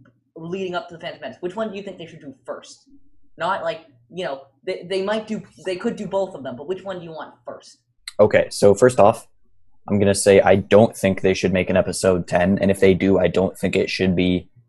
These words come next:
Speaker 2: about the sequel era as we know it. It should
Speaker 1: I mean,
Speaker 2: be
Speaker 1: I don't think it's gonna
Speaker 2: farther.
Speaker 1: be like, like a Skywalker Saga thing. I don't, I think the Skywalker
Speaker 2: Okay, I
Speaker 1: Saga
Speaker 2: just
Speaker 1: is done.
Speaker 2: don't.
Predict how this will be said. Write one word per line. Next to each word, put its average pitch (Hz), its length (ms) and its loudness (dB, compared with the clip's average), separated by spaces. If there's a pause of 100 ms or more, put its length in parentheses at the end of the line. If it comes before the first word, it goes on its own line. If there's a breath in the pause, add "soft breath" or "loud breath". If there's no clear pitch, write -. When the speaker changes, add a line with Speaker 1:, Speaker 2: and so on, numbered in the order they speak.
(120)
Speaker 2:
about 90 300 6
the 92 80 -2
sequel 92 380 0
era 90 240 4
as 90 180 0
we 90 100 -2
know 87 160 2
it. 98 260 0
It 87 120 0
should 170 180 -2
Speaker 1:
I - 40 -2
mean, 90 200 0
Speaker 2:
be - 60 -12 (180)
Speaker 1:
I 190 80 -4
don't 240 140 -6
think 233 140 -6
it's 220 100 -12
gonna 190 220 2
Speaker 2:
farther. 190 300 2
Speaker 1:
be - 60 -14 (180)
like, - 140 -10
like 135 100 -10
a - 40 -16
Skywalker 156 600 -10
Saga 165 340 -8
thing. 165 200 -16
I 139 60 -14
don't, 147 140 -14
I 156 80 -10
think 160 140 -14
the 131 60 -16
Skywalker 117 300 -8
Speaker 2:
Okay, 98 200 4
I 90 80 4
Speaker 1:
Saga 107 100 6
Speaker 2:
just 110 140 2
Speaker 1:
is - 20 0
done. 107 100 2
Speaker 2:
don't. 104 340 2